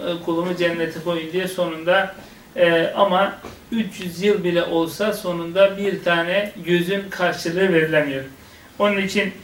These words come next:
gözün, e, görevi dedik haramdan sakınmak, kulağınki haramları işitmemek, haramlara tıkalı olmaktır. Genel itibariyle de ayak, ayağın görevi haramlara gitmemek,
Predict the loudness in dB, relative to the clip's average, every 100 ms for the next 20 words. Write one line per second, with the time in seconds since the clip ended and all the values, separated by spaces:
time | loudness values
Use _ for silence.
0 | -20 -20 -2 4 6 6 4 2 2 6
1 | 6 6 6 8 8 6 2 0 0 0
2 | 4 6 6 4 2 0 -2 -2 2 4
3 | 4 0 -12 -20 -20 -12 0 4 4 4
4 | 0 -2 -4 0 4 4 2 2 2 2
5 | -2 -4 -6 -6 -6 -4 -4 -6 -10 -2
6 | 2 2 4 4 6 4 0 -14 -20 -4
7 | 0 4 4 6 2 2 0 -2 2 4
8 | 4 2 -8 -20 -20 -4 2 4 6 4
9 | -2 -4 2 6 6 6 4 4 6 6
10 | 4 -2 -18 -10 2 4 4 2 -8 -16
11 | -14 -2 2 4 4 2 0 4 6 6
12 | 4 4 4 4 2 2 0 -2 -4 -2
13 | 0 0 0